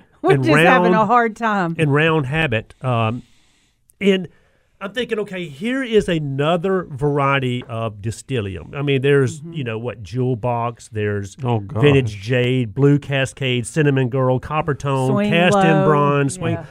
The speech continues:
Speaker 2: I mean, but i-, is this something that's gonna really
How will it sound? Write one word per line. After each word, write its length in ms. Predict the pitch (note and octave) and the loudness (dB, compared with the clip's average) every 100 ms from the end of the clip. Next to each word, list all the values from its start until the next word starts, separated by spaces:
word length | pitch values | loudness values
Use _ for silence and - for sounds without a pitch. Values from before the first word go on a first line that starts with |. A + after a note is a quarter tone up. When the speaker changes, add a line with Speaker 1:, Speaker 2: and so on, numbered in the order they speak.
| - - | -12 -2
Speaker 2:
I 60 | |
mean, 220 | C4 A#3 - _ _ _ _ _ _ _ _ F3+ | 0 0 -4 _ _ _ _ _ _ _ _ -4
but 260 | F#3+ A3 - | 0 0 -2
i-, 380 | - - - _ _ _ _ - | -18 -18 -20 _ _ _ _ 0
is 200 | G3+ C#3 | 2 4
this 220 | C4 C#4 | 2 0
something 360 | - B3+ A#3 G3 | -2 -2 0 0
that's 180 | F3 - | 0 0
gonna 240 | E3 D3 | 0 2
really 920 | C3 C3+ D3 F#3+ A3 G#3 G3 F3 D3+ | 0 -2 -2 0 2 2 2 0 -4